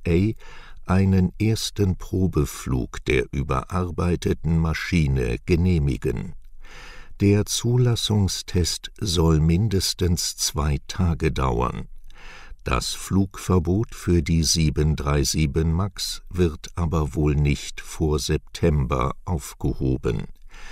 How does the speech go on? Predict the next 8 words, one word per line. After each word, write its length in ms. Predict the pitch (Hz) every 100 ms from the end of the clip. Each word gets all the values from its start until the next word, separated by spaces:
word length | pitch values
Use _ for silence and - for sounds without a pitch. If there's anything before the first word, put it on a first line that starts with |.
| - - -
Die 180 | 92 92
Luftfahrtbehörde 1200 | 98 - - - 123 110 - 101 82 95 90 90
muss 360 | 80 78 - 85
noch 260 | 78 -
zahlreiche 840 | - - 69 62 62 58 60 71 69
Sicherheitsüberprüfungen 1800 | 73 76 76 64 60 67 - - 64 65 64 - 78 - 87 85 85
abschließen 840 | - 92 - - 98 98 - 120 - - - - -
und 400 | - 92 123 -